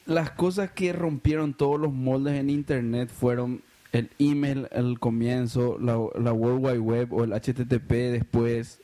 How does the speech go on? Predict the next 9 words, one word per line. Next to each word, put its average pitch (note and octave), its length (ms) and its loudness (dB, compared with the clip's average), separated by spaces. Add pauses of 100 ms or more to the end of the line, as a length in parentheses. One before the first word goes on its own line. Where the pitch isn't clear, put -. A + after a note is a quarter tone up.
la B2+ 160 2
mensajería B2+ 440 0
instantánea C3 600 0
después B2+ 560 0 (260)
y C3+ 120 4
las C3 180 0
redes D3+ 240 2
sociales C3+ 460 0
después. B2 440 -2